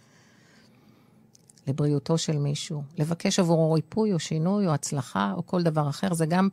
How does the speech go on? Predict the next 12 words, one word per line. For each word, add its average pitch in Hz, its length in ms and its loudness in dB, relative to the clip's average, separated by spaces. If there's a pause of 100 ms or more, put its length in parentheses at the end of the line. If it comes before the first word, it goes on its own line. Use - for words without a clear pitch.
פעילות 165 460 0
שבאה 160 280 2
ממקום 156 440 -2
של 143 200 -4
חמלה, 156 460 0
כי - 120 -6
אתה, 156 160 -2
אנחנו 143 380 -4
מתכוונים 143 800 0
לטובתו 143 580 -2
הגבוהה 139 340 -2
ביותר, 143 540 -2